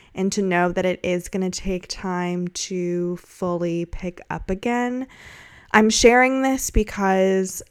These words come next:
I think it's important to talk about my struggles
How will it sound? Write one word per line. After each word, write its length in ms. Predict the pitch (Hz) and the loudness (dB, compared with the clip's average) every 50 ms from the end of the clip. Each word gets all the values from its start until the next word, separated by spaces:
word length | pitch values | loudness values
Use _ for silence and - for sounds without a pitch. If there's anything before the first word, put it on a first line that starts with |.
| _ _ | _ _
I 160 | - 196 190 190 | -4 -4 -2 -2
think 240 | 190 - 190 185 | -2 -4 -4 -2
it's 200 | 190 196 190 - | -2 -4 -4 -2
important 560 | 208 196 196 - - - 180 180 185 185 196 - | -4 0 4 4 6 6 4 2 -2 -2 -4 -4
to 80 | 214 | -6
talk 380 | 208 - - - 180 175 180 - | -6 -6 -8 -6 -6 -4 -4 -4
about 480 | 208 190 190 185 185 185 185 - - | -2 0 0 2 2 2 0 0 -4
my 260 | - 196 185 175 175 180 | -6 -6 -6 -4 -4 -6
struggles 600 | - - - - 170 170 175 190 190 196 190 | -6 -8 -6 -4 -4 -2 0 0 0 -2 -2